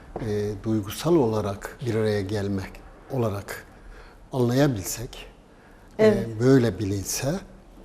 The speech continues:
Speaker 1: e, ve ha-, hayata böylece
Speaker 2: <coughs>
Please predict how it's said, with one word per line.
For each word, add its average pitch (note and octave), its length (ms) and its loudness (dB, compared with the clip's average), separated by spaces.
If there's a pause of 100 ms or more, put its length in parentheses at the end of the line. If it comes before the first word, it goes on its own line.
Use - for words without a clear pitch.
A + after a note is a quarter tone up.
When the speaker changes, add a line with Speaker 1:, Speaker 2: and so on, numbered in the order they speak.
(300)
Speaker 1:
e, A2+ 300 -2 (1160)
ve A#2 180 2
ha-, - 380 -4 (180)
hayata A#2+ 520 0
böylece B2 420 2
Speaker 2:
<coughs> - 100 -2